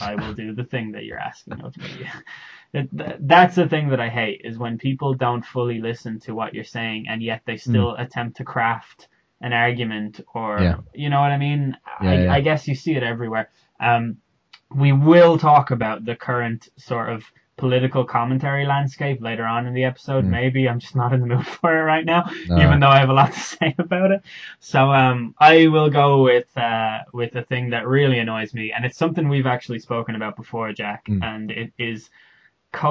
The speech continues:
Speaker 1: co-commentators. Not even the main commentators,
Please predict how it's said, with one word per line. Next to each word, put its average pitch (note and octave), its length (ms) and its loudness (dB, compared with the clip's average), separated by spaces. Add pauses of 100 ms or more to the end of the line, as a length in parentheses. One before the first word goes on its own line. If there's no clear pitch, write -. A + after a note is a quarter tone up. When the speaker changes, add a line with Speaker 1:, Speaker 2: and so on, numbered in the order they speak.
Speaker 1:
co-commentators. A#2+ 1040 -4 (160)
Not F#3+ 240 4
even A#3 240 0
the A3+ 80 0
main F#3+ 320 2
commentators, F#3+ 880 -4